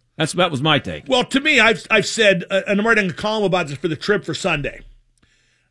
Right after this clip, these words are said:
Speaker 2: Aliquippa is the black community that wants represented by a black football coach.
Speaker 1: Right.
Speaker 2: That, that's very clear to me.
Speaker 1: And that, not, then maybe that's
Speaker 2: Is there any-,
Speaker 1: okay.
Speaker 2: is there anything
Speaker 1: I
Speaker 2: wrong with that?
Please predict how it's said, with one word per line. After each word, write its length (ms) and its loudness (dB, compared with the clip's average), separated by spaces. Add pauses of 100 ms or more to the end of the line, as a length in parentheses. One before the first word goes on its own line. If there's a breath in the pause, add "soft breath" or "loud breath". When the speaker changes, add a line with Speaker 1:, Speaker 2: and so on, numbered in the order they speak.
Speaker 2:
Aliquippa 480 2
is 120 0
the 100 4
black 320 2
community 420 2
that 140 0
wants 200 -4
represented 540 -2
by 160 0
a 60 2
black 300 -4
football 340 -6
coach. 140 -2
Speaker 1:
Right. 200 6
Speaker 2:
That, 160 4
that's 200 2
very 280 4
clear 280 2
to 120 -8
me. 320 0
Speaker 1:
And 220 -2
that, 120 2
not, 280 2
then 160 4
maybe 180 6
that's 160 4
Speaker 2:
Is 60 2
there 80 6
any-, 80 6
Speaker 1:
okay. 160 6
Speaker 2:
is 80 6
there 80 6
anything 180 2
Speaker 1:
I 40 2
Speaker 2:
wrong 120 2
with 120 2
that? 240 2